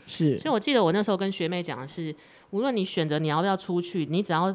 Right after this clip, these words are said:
Speaker 2: 你要自己衡量一下这两种成本，你吃不吃得下。如果你吃不下，你就别去了，因为你去了就后悔。那如果你吃得下，你就去。所以回到这个听众他的烦恼，听起来啦，就是卡在是想要有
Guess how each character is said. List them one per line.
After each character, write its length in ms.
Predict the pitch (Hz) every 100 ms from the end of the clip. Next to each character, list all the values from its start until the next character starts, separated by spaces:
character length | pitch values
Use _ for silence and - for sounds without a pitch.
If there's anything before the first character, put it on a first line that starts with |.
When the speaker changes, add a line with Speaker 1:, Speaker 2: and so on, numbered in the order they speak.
| -
Speaker 2:
你 100 | 185
要 180 | 220 247
自 160 | 262
己 160 | - 165
衡 260 | 165 160
量 220 | 165 156 156
一 60 |
下 260 | 160 190 170
这 140 | 233
两 200 | 202 160
种 180 | 170 151
成 280 | - 143 151
本， 220 | 143 135
你 120 | 147 -
吃 200 | - -
不 80 | 196
吃 200 | 202 -
得 100 | 185
下。 340 | 147 - 156 160
如 100 | 240
果 80 | 285
你 80 | 196
吃 220 | - 226
不 100 | 202
下， 180 | 214 202
你 100 | 143
就 80 |
别 180 | 156 139
去 300 | 143 - 156
了， 160 | 139 - -
因 80 |
为 40 | 185
你 80 | 156
去 200 | - 156
了 60 |
就 120 | 139
后 180 | 147 151
悔。 200 | 131 139 170
那 120 | 226
如 80 | 226
果 60 | 208
你 80 |
吃 140 | 156 196
得 100 | 175
下， 220 | - 165
你 100 | 143
就 100 | 147
去。 360 | 143 - 151 - -
所 160 | -
以 400 | 311 285 214 170 -
回 140 | - 233
到 160 | 320
这 120 | 302 285
个 80 |
听 260 | 226 247 240
众 240 | 240 220
他 260 | 196 202 196
的 220 | 190 156
烦 380 | 143 147 135 151
恼， 220 | 147 113
听 240 | 156 233 240
起 160 | -
来 220 | 156 139 151
啦， 280 | - - 165
就 140 | 190
是 180 | 196 190 - - - - -
卡 220 | - 156
在 280 | 151 208 196
是 340 | - 202 185
想 200 | 175 151
要 160 | 170 214
有 240 | 175 143